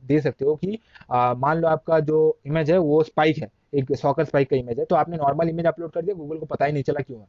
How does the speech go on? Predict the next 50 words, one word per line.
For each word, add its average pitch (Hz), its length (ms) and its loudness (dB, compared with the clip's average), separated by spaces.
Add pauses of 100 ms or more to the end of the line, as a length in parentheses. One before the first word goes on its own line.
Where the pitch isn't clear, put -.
(360)
फिर 175 100 2
आपने 175 240 0
अगर 190 320 2
alt 165 220 2
टैग 180 160 2
में 180 100 -2
लिखा 165 200 0
था 190 140 2
बेस्ट 156 340 -2
सॉकर 156 340 0
स्पाइक, 151 340 0 (920)
तो 233 260 0
उसमें 202 300 0
क्या 185 120 4
होगा 151 240 4 (420)
कि 220 340 2
Google 160 280 0
को 190 60 -2
पता 180 180 -2
चल 180 100 0
गया 185 140 0
ये 190 180 0
जो 185 80 0
इमेज 165 320 0
है 156 60 0
ना, 185 80 -2
ये 208 180 -2
स्पाइक 160 400 0
के - 80 0
बारे 117 240 0
में, 104 100 -10
सॉकर 139 280 0
स्पाइक 139 240 0
के 131 100 -4
बारे 107 180 -2
में। 101 100 -18 (300)
तो 196 80 4
अगर 190 460 0
कोई 185 280 0
सॉकर 170 300 0
स्पाइक 175 280 0
सर्च 170 220 0
करता 165 320 2
है 135 160 2 (240)
और 156 440 2
आपका, 170 540 4 (340)
क्योंकि 160 220 -2 (120)
इमेज 156 220 0
रेलेवेंट 151 440 2
है, 123 140 0